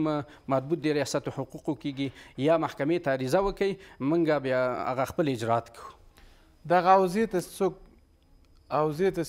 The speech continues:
Speaker 2: څوک راځي؟ آه، دوی د، په دې هیله راځي چې مشکل،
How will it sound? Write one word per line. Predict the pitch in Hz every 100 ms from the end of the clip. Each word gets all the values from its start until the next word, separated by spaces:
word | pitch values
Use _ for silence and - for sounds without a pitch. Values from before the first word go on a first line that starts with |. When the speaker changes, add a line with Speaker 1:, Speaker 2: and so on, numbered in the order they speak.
| - 180
Speaker 2:
څوک | 165 147
راځي؟ | 139 123 135 113 - _ _ - - - -
آه، | 135 139 - 139 156
دوی | 214
د، | 196 160 180
په |
دې | 156 208 202
هیله | 196 180 170
راځي | 165 160 202 170 151
چې | - 147 - - - _ 127 147
مشکل، | 131 - 196 196